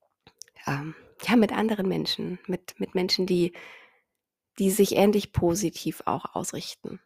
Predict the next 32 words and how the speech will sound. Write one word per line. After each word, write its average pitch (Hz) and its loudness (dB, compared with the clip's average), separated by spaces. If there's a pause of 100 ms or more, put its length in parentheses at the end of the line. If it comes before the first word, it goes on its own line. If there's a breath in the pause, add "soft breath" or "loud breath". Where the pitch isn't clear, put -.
(120)
möchten, 175 -2 (220)
die 175 0
das 175 0
Leben 196 4
mit 190 2
dir 202 4
feiern 180 2
möchten. 175 -8 (840 loud breath)
Oder 233 2
du 262 -4
feierst 233 -4
ganz 202 -6
für - -8
dich. - -8
Du - -16
kannst - -4
auch 190 -6
einfach - -2
symbolisch 196 8
eine 185 0
Kerze - 0
anzünden 165 -6
und - -16 (960 loud breath)
ja, 202 -6 (1200)
so 196 -4
für 170 -6
dich - -4
dein 208 2
inneres 190 -4
Licht 170 -6
anzünden, 170 -10
aktivieren, 170 -10